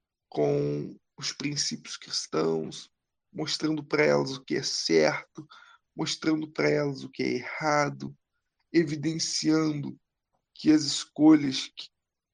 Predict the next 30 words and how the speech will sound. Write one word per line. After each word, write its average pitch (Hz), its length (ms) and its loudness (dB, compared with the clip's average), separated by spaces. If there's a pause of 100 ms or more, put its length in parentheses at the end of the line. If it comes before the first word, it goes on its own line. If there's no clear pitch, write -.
todos 269 300 4
nós 190 500 -2 (400)
fazemos 180 600 0
no 214 120 -4
decorrer 190 360 -2
das 185 100 -4
nossas 180 300 -6
vidas 160 540 -8 (500)
nos 185 240 -2
geram 156 600 0 (360)
consequências. - 1120 -8 (260)
E 170 280 -6
isso 233 200 -2
é - 40 -6
muito 135 240 -8
importante. - 680 -16 (300)
Então, 127 880 -4
pra - 120 -4
todo 294 300 -2
mundo, 233 360 -4 (320)
esse 180 280 -6
foi 139 500 -2 (240)
o 95 120 -2
episódio 69 520 -2
do - 80 -12
Barba 123 580 -4 (300)
para 208 240 6
o 175 40 0
Dia 143 200 -2
dos - 220 -16